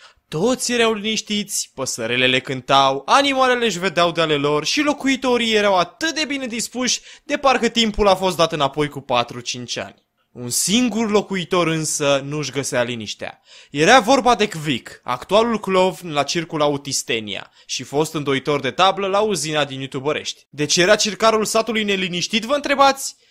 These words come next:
Ei bine, acesta tocmai își pierduse cel mai de preț lucru. Lucru fără de care nu putea să-și presteze munca de măscărici și cum nu putea să facă acest lucru, normal, nu se putea întreține pe el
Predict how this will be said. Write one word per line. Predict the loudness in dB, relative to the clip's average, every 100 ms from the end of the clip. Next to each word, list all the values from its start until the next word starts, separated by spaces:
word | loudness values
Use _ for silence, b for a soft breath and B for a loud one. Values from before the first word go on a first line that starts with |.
| b b b
Ei | -8 -4
bine, | 0 2
acesta | 2 2 -2 -4 -2
tocmai | 0 0 0
își | -2
pierduse | -2 -2 -2 -6 -4
cel | 0 2 4 6 6 6
mai | 4
de | 4 2
preț | 4 2 2
lucru. | 0 0 0 -2 -10 -10 -14 _
Lucru | -4 4 4 4 0
fără | 2 2
de | 2
care | 4 4
nu | 4 2 0
putea | 0 0 2
să-și | 2 0 -2
presteze | -2 -2 -2 0
munca | 0 0 0 0
de | 0
măscărici | 0 -2 0 2 2 -2 -6 b b b
și | -10
cum | -6 -4
nu | -2
putea | -2 2 2
să | 2
facă | -2 0
acest | 0 0 0 0
lucru, | 0 2 0 0
normal, | -2 2 4 4 2
nu | -4
se | -2 -4
putea | -2 0
întreține | 0 -2 -4 0 2 2
pe | 2
el | 4 4 4